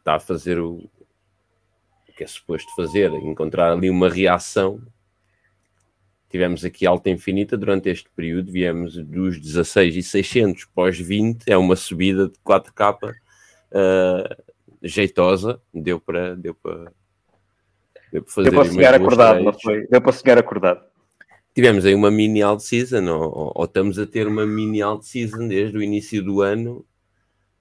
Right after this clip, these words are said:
Speaker 1: Ah, é praticamente, fora estas duas velinhas pequenininhas, ahm, foram todas elas sempre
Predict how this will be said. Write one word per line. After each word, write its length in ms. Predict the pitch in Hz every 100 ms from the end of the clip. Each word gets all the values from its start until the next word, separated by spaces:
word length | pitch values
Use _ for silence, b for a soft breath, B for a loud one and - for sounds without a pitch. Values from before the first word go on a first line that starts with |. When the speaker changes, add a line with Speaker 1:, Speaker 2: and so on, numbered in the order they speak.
| -
Speaker 1:
Ah, 500 | 113 113 117 123 - - _ - - - -
é 140 | -
praticamente, 840 | 95 95 95 101 98 98 98 104 107 - - _ _ _ _ _ _ _ _ _ _
fora 400 | _ - 101 95
estas 460 | 90 98 101 104 92
duas 280 | 95 98 92
velinhas 680 | 95 92 101 101 92 85 - - - _
pequenininhas, 800 | 95 92 92 92 95 110 - _ _ _ _ _ _ _ _ _ _ _ _ _ _ -
ahm, 840 | 98 98 98 98 101 101 110 113 117 117 _ _ _ _ _ _ _ _ _ _ _ _ _ _ _ _ _ _ _
foram 260 | - 107 107
todas 380 | 104 110 113 113
elas 400 | 117 113 113 117
sempre 760 | 117 131 123 120 135 139 143